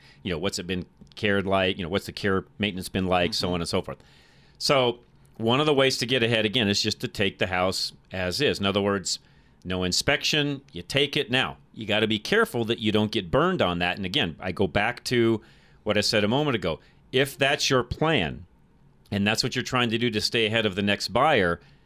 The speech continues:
Speaker 1: when you go do that showing and maybe even do a follow-up showing, which in some cases may be tough to do because some of these things are selling in a weekend, you better bring somebody along or you yourself know what to look at if you're gonna put in a no inspection offer.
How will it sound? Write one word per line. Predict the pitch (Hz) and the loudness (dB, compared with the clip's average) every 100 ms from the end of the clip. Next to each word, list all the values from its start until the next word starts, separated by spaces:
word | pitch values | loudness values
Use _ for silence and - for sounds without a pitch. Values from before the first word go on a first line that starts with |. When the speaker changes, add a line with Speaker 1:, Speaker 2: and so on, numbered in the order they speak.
| _ _ - | _ _ -6
Speaker 1:
when | 101 107 | -2 2
you | 139 180 | 2 4
go | 170 165 | 2 0
do | 127 151 180 | 0 0 2
that | 143 139 | 2 2
showing | - - 170 147 92 98 | 2 2 4 4 2 2
and | 104 | 2
maybe | 120 131 | 2 2
even | 120 117 | 0 2
do | 117 | 0
a | |
follow-up | - 127 147 135 95 | 2 2 4 4 2
showing, | - 110 95 90 95 | 0 0 2 0 -2
which | 92 90 | -4 -4
in | 92 | -4
some | - 117 | -2 -2
cases | - 107 104 | -2 -2 -2
may | 98 104 | -2 0
be | 101 | 0
tough | - 107 | 0 -2
to | - | -2
do | 95 120 | -2 -2
because | 98 101 - | -2 -4 -2
some | 110 | 0
of | |
these | 110 - | 0 0
things | 101 90 | -2 -2
are | |
selling | - 110 104 | -2 0 2
in | 90 | 0
a | |
weekend, | 87 139 139 82 80 - - _ _ _ _ | 0 -2 -2 -4 -4 -10 -20 _ _ _ _
you | - 107 | -4 -2
better | 90 110 120 156 | 0 2 2 2
bring | 123 147 139 | 2 2 2
somebody | - 139 139 131 | 2 2 2 2
along | 131 123 143 95 95 | 2 4 4 2 0
or | 110 107 | 2 2
you | 113 131 | 4 2
yourself | 123 113 127 117 - | 2 2 0 0 -2
know | 113 120 | -2 -2
what | 107 | -2
to | - | -2
look | 95 147 - | 0 0 0
at | 90 90 | -2 -2
if | 87 | -2
you're | 101 | -2
gonna | 104 101 | 0 -2
put | - 117 110 | 0 0 2
in | 101 101 | 0 0
a | 98 95 | 0 0
no | 92 98 98 | 2 2 2
inspection | 92 - 98 - 98 | 0 0 -2 -2 -2
offer. | 90 85 - | -2 -2 -6